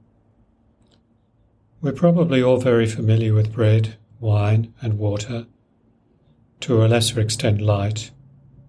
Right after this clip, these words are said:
but perhaps to an even lesser extent salt. At Holy Baptism, a lighted candle is presented to the newly baptized one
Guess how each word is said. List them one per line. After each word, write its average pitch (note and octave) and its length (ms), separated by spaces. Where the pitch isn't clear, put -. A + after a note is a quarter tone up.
but C3 120
perhaps C3 380
to B2+ 160
an A#2+ 80
even A#2 260
lesser B2+ 320
extent G2 440
salt. - 600
At A2+ 120
Holy D#3+ 220
Baptism, A#2+ 680
a A2+ 80
lighted A#2 420
candle C3 460
is G#2 100
presented A#2 560
to - 140
the A#2 100
newly A2 300
baptized A2 680
one G#2 380